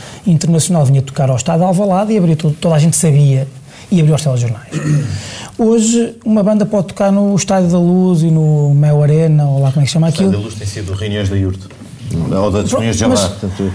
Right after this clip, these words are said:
Speaker 1: mas,
Speaker 2: mudou o
Speaker 1: eh, eh,
Speaker 2: perfil.
Speaker 1: ou seja, hoje em dia é quase tudo de nichos e quase todos os nichos se podem ser grandes.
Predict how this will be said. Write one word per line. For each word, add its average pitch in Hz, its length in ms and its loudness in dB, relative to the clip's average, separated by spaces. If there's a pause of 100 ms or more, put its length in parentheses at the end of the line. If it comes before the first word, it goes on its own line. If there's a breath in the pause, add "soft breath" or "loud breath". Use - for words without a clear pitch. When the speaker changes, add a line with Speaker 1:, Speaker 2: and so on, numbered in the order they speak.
(160)
Speaker 1:
mas, 226 280 0
Speaker 2:
mudou 208 140 0
o 214 140 0
Speaker 1:
eh, - 20 0
eh, 208 40 2
Speaker 2:
perfil. 196 340 -2
Speaker 1:
ou 220 80 0
seja, 165 320 2 (240 loud breath)
hoje 226 240 2
em 220 80 4
dia 226 420 2 (100)
é 220 100 0
quase 220 280 0
tudo 180 220 2
de 165 120 4
nichos - 640 0 (280)
e 190 40 2
quase 202 300 -2
todos 190 220 0
os 175 80 2
nichos 202 300 0
se - 60 -4
podem 202 280 0
ser 196 180 0
grandes. 160 460 0